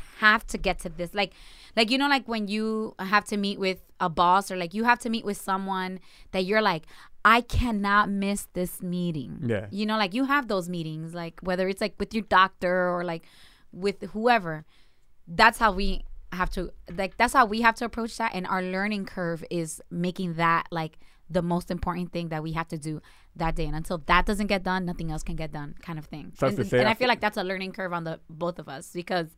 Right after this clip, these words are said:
Speaker 1: the minute you told me, um, that you had a gig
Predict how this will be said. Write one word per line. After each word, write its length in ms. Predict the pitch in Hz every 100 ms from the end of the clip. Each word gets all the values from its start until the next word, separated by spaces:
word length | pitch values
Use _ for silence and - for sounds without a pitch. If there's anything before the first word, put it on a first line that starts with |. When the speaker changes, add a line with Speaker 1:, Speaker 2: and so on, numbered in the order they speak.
| _ _ _ - _ _ _ _ _ _ -
Speaker 1:
the 180 | 175 208
minute 240 | 220 240
you 100 | 220
told 360 | - 220 220 196
me, 340 | 202 196 185 - - - - -
um, 540 | 180 175 170 165 - - - -
that 180 | 196 185
you 140 | 202
had 140 | 202 185
a 60 |
gig 420 | 165 185 180 180